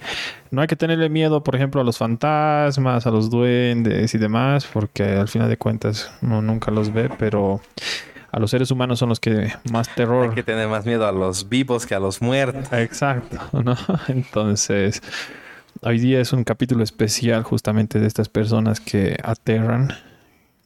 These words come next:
Speaker 1: eh, la verdad, ¿no? Como dijo Anne, los antisociales y, bueno,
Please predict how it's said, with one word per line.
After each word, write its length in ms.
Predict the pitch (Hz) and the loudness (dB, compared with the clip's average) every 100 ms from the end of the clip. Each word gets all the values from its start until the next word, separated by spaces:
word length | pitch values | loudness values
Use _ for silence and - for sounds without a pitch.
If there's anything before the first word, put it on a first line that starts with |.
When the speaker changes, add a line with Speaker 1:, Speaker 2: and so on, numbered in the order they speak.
| - | -2
Speaker 1:
eh, 140 | 113 | 0
la 120 | 107 104 | 2 2
verdad, 360 | 107 104 131 | 0 2 2
¿no? 280 | 151 127 147 | 2 2 0
Como 240 | - 107 110 | 0 -2 0
dijo 420 | 113 - 107 104 | -2 0 0 2
Anne, 300 | 107 117 139 | 2 2 2
los 220 | 110 - | 0 0
antisociales 800 | 107 113 113 110 117 117 151 - - - - - - - _ | 0 0 0 0 0 2 0 -2 -10 -14 -12 -10 -10 -12 _
y, 480 | - 151 170 170 - - - - _ - - | 0 2 4 2 -2 -10 -20 -20 _ -8 -2
bueno, 240 | 120 | -2